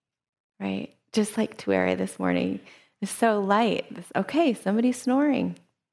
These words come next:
That's what's happening," right? We can make light of this grumpy mind that's like, "Can't meditate 'cause my sound is happening," and, right?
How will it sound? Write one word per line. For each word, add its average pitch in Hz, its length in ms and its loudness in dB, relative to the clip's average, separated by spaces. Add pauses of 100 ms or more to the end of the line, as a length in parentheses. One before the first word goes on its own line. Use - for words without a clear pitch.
That's 202 180 -4
what's 254 140 -2
happening," 294 720 2 (920)
right? 302 400 2
We 262 120 4
can 277 200 4
make 277 220 2
light 220 400 4
of 185 100 0
this 180 220 0
grumpy 175 420 0
mind 156 380 0
that's - 160 -10
like, - 340 -8
"Can't - 240 -6
meditate - 580 -8
'cause - 140 -20
my 160 300 -12
sound 160 420 -6
is - 100 -12
happening," - 680 -16 (100)
and, - 100 -20 (1200)
right? 196 300 -16